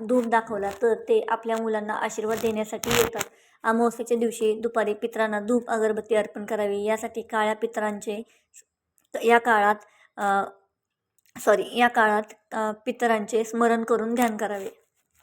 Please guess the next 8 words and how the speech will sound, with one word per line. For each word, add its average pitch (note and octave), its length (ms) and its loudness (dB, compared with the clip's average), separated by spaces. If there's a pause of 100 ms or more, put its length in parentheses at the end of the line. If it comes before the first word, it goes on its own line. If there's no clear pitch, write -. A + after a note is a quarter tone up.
(1400)
तर A3+ 140 2 (380)
हा C4 80 2
आहे A#3 320 4
छोटे A#3 360 2
छोटे A#3 300 2
असे A3 200 4
उपाय G#3+ 320 6
आहेत. G#3+ 220 2